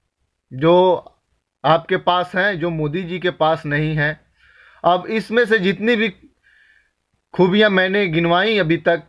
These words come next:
मोदी जी के पास कोई नहीं है। ना ही उनकी माताजी धनी लोगों की सूची में आती हैं, और ना ही उनके परिवार से कोई सांसद है,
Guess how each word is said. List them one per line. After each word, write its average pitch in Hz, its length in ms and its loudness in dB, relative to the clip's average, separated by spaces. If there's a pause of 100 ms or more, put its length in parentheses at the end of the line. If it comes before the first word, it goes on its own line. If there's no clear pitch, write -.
(140)
मोदी 190 300 0
जी 185 140 -4
के 180 100 0
पास 165 340 0
कोई 156 200 -2
नहीं 113 300 -6
है। 95 360 -12 (1900)
ना 180 160 2
ही 202 140 -2
उनकी 196 240 -6
माताजी 180 760 -2 (760)
धनी 151 260 2
लोगों 180 280 2
की 175 480 0
सूची 160 340 -2
में 170 260 2
आती 160 340 0
हैं, 165 320 -2 (960)
और 165 240 2 (400)
ना 165 360 -2
ही 202 380 -2 (600)
उनके 175 300 0
परिवार 175 520 0
से 180 140 -4
कोई 180 220 0
सांसद 165 580 0
है, 165 360 0